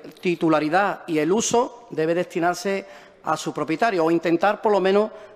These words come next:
llegar a un acuerdo para no llegar a males mayores. Y es por ello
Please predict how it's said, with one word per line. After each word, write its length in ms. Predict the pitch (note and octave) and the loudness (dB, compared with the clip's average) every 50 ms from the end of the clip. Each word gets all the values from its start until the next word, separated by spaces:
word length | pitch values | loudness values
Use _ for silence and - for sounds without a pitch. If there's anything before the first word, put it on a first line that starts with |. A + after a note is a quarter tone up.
| - - | -14 -6
llegar 220 | C#3+ D3 C#3+ D#3 | -4 -2 0 2
a 20 | |
un 100 | F3 F#3 | 2 2
acuerdo 460 | F#3+ F3+ F3+ F3+ F3+ F3+ F3 F#3+ G3 F#3 | 0 0 2 2 2 2 2 0 0 0
para 200 | E3+ E3 D#3 D3+ | 0 0 0 0
no 100 | D#3 D3+ | 0 0
llegar 520 | D3+ D3+ D#3 E3 E3+ F3 - - - - - | 0 0 0 0 0 -2 -4 -8 -16 -10 -4
a 100 | D3 C#3 | 0 2
males 260 | D3 D#3 D#3 D3+ C#3 | 4 4 2 2 0
mayores. 400 | C3+ C3 B2+ A#2 A#2 - - - - - - - _ _ _ _ _ _ _ _ _ _ - - - - - - - _ _ _ - | 0 0 0 -2 -4 -8 -10 -14 -20 -20 -20 -20 _ _ _ _ _ _ _ _ _ _ -20 -20 -20 -20 -20 -20 -20 _ _ _ 0
Y 80 | F#3 | 0
es 60 | A3 A3 | 0 2
por 160 | - B3 A3+ | 2 2 2
ello 280 | A#3 A3+ A#3+ C4+ D4+ | 2 0 0 -2 -2